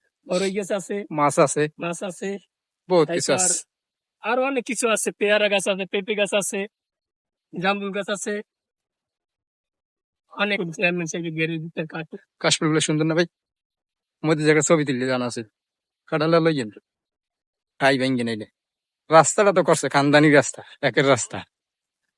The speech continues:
Speaker 2: এইসব রাস্তা আনলে মেয়ে আগে? কাঁচা রাস্তা আনলে কি, মাটির রাস্তা? আর এখন কি বিএপি রাস্তা করছে?
Speaker 1: আরে মগ বিএমপি র আমলে পাস করে তুই গেছে, মানে এই আমলে।
Speaker 2: <laughs>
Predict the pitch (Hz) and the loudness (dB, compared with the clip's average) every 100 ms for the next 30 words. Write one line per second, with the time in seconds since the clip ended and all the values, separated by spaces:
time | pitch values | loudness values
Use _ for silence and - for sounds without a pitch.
0 | _ _ _ 165 151 151 156 160 170 139 | _ _ _ -2 2 4 6 6 6 6
1 | 120 113 127 160 _ _ _ - 139 170 | 2 0 -2 -4 _ _ _ 0 4 6
2 | 165 - 127 117 113 117 120 123 120 - | 6 6 2 2 0 0 0 -2 -6 -8
3 | _ _ _ _ _ _ _ _ - 139 | _ _ _ _ _ _ _ _ -8 0
4 | 143 151 - 147 143 143 139 139 - 113 | 0 0 -2 -2 0 0 2 -2 -2 -6
5 | 104 - 208 226 208 185 202 185 165 196 | -8 -10 -6 -4 -4 -4 -6 -6 -6 -4
6 | 202 202 208 208 220 190 180 185 - 233 | -4 -4 -6 -6 -6 -8 -6 -6 -2 -4
7 | 220 262 226 214 196 208 180 170 170 175 | -2 -4 -4 -6 -4 -2 -2 -2 -2 -2
8 | 180 156 160 190 202 147 - - - - | 0 6 8 8 6 4 -2 -16 -2 6
9 | 220 180 | 8 6